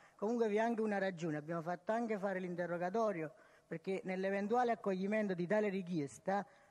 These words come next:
non vi sarebbero motivi ostativi a un eventuale stralcio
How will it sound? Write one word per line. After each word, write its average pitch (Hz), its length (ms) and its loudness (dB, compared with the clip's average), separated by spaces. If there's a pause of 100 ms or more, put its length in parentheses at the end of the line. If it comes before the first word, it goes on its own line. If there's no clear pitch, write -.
non 220 180 0
vi 220 100 -2
sarebbero 190 580 2
motivi 185 340 0
ostativi 180 440 -2
a 180 60 2
un 170 140 0
eventuale 175 500 0
stralcio 170 720 2